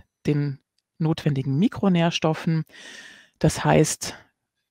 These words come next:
fünf Portionen Obst und Gemüse am Tag, regional,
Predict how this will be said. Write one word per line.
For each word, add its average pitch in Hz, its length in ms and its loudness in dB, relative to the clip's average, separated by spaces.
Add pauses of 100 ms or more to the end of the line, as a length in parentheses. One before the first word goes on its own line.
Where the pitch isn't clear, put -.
(440)
fünf - 360 2
Portionen 170 480 0
Obst - 260 -6
und 160 100 -4
Gemüse 175 440 2
am 160 140 -2
Tag, - 520 0 (600)
regional, 156 680 4